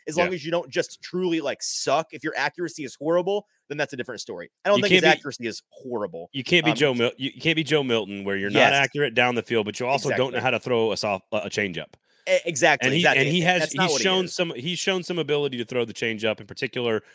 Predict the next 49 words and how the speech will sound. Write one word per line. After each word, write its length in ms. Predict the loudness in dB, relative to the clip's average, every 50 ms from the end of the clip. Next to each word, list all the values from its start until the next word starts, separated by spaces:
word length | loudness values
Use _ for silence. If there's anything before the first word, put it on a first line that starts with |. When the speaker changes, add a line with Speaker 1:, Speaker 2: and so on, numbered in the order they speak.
| _ _ _ _ _
Speaker 1:
Mm-hmm. 160 | -10 -4 -2
Speaker 2:
uh, 300 | 0 0 0 -2 -2 -2
around 180 | -2 -2 -2 -2
the 60 | 0
backfield. 400 | 2 2 2 0 0 -2 -2 -2
He's 160 | -2 -4 0
done 140 | 2 4 4
a 40 | 4
good 160 | 2 0 0
job 180 | 2 2 2 2
of, 100 | 0 0
like, 180 | 0 0 0 -2 _ _ -10
grounding 340 | -6 -4 -4 -4 -4 -4 -4 -4
the 40 | -2
ball 280 | 0 0 2 2 2
when 140 | 0 -2 -2
there's 160 | -2 -4 -4
no 120 | -4 -4 -6
play. 380 | -4 -2 0 0 2 0 -2 -2 _ _ _ _ _ _
He 100 | 0 4
Speaker 1:
Yep. 100 | 4 4
Speaker 2:
also 260 | 4 2 -2 -4 -4
threw 240 | -4 -4 -2 0 0
it 100 | 0 -2
to 80 | -4
Tajay 380 | -6 -2 0 0 0 0 -2 -4
Spears 320 | -4 -4 -4 -4 -4 -2
on 160 | -4 -4 -4 -4
one 120 | -6 -6
play 160 | -4 -4 -4
where 120 | -2 -2 -4
he 40 |
should 140 | -4 -4 -4
have 80 | -2 0
grounded 320 | 0 0 0 -2 -4 -8
it. 100 | -10 -10
So 180 | -8 -6 -6 -4
again, 200 | -2 -2 -2 0
there's, 200 | -2 -2 -2 0
there's 200 | 0 0 0 0
plenty 260 | -4 -4 -2 0 0 0
to, 100 | -2 -2 -6 _ -10
to, 180 | -8 -8 -10 -10 _ -10
to 80 | -6
work 260 | -4 -4 -4 -4 -4
on, 180 | -4 -4 -4 -2
but, 160 | 0 0 -2 -2 _ -18 -20 _ _ _ _ _ _
uh, 140 | -4 -2 -2 -2
again, 360 | 0 2 2 2 2 0